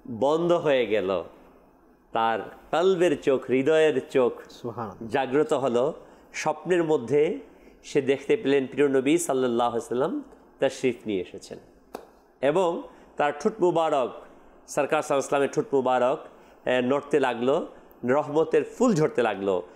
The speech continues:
Speaker 1: শব্দসমূহ কিছুটা এমন ছিল, রাসূল করিম সাল্লাল্লাহু আলাইহি ওয়াসাল্লামের নিরাশ হচ্ছে কেন, "আমি তো তোমার সালাম সবার আগেই কবুল করেছি।"
Speaker 2: সেটা তো আপনার অসংখ্য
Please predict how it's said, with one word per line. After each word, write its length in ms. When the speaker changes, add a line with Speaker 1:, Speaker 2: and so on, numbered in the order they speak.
Speaker 1:
শব্দসমূহ 500
কিছুটা 400
এমন 220
ছিল, 200
রাসূল 220
করিম 100
সাল্লাল্লাহু 300
আলাইহি 180
ওয়াসাল্লামের 380
নিরাশ 420
হচ্ছে 220
কেন, 180
"আমি 220
তো 80
তোমার 240
সালাম 600
সবার 500
আগেই 440
কবুল 300
করেছি।" 340
Speaker 2:
সেটা 200
তো 220
আপনার 420
অসংখ্য 520